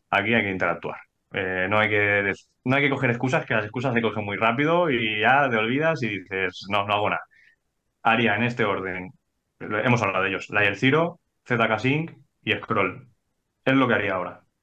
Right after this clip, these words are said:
hasta que se confirme lo, lo contrario. ¿Por qué? Porque son los que más esperanza tengo de que sean los más de, los más tochos por financiación, por las pistas que han dado el equipo, ¿no? Z K Sync dos tercios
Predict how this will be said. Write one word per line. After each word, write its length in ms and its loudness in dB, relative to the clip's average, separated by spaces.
hasta 320 0
que 80 -2
se 120 0
confirme 360 2
lo, 320 2
lo 280 0
contrario. 440 0
¿Por 180 2
qué? 180 2
Porque 500 -2
son 260 2
los 80 -6
que 100 -4
más 140 0
esperanza 420 -4
tengo 380 0
de 140 -6
que 80 -4
sean 200 0
los 100 0
más 200 2
de, 180 0
los 140 0
más 380 0
tochos 400 0
por 160 -4
financiación, 640 0
por 180 2
las 220 2
pistas 340 -2
que 100 -2
han 100 -2
dado 140 -2
el 60 -4
equipo, 280 0
¿no? 200 0
Z 200 0
K 80 -4
Sync 180 -4
dos 160 -4
tercios 540 0